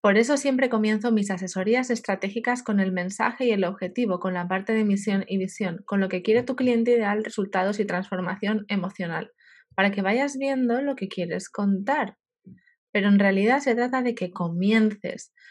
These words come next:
de que crees contenidos, compartas y publiques, te familiarices con Instagram o la red social que sea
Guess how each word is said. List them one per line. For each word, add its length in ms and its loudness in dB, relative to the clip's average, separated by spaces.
de 120 -2
que 120 -2
crees 280 2
contenidos, 580 2
compartas 760 -2
y 120 0
publiques, 680 -4
te 100 -2
familiarices 760 0
con 180 -6
Instagram 600 -2
o 180 0
la 140 -4
red 180 0
social 460 -4
que 120 -4
sea 340 -4